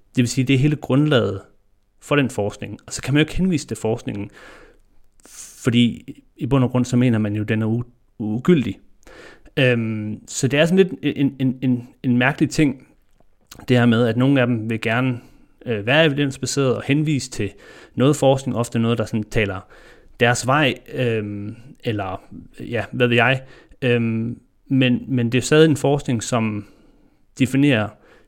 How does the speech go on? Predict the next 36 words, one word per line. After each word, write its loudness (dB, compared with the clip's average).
delte 4
mavemuskler 2
ud 2
fra, -4
hvad -6
de 0
mener, 4
øh, -4
ikke 0
er -4
rigtigt. -8
Øh, -4
så, -14
så -4
hele 2
grundlaget 4
for, -6
for, -6
for, -6
for -2
den 0
forskning, -2
der 0
er 0
på -4
området, -2
den 2
forsvinder 2
jo 0
lidt, 0
hvis -8
man -6
skulle -2
lytte -16
til -2
dem. -6